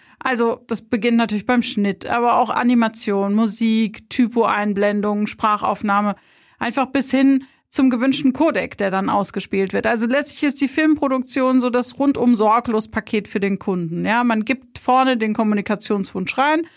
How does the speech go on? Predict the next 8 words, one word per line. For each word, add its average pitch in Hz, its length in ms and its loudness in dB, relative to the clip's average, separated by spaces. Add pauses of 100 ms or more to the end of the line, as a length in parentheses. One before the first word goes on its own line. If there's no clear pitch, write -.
(140)
hinten 254 380 2
kommt 220 220 -2
der 214 80 0
<laughs> - 0 -
Film 262 320 2
wieder 302 260 2
raus. 240 360 0 (500)
Das, 330 160 -2